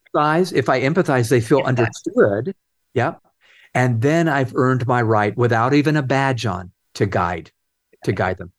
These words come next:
Speaker 1: As a parent, as a leader, as a coach,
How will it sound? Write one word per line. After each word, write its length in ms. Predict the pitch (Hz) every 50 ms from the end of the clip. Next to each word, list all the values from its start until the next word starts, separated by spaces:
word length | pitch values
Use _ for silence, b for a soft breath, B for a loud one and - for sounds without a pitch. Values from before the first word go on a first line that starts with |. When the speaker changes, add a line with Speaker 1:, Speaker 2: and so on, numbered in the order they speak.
| _ _ _ -
Speaker 1:
As 160 | 120 113 113
a 60 | 127 -
parent, 420 | - - 160 160 160 156 151 -
as 140 | 127 117 110
a 60 | 117
leader, 520 | 104 104 123 139 151 139 143 143 143 156 _ _ _ _ _ _ _ -
as 160 | 113 110 -
a 40 | 95
coach, 640 | - - - 156 147 143 147 143 - - - -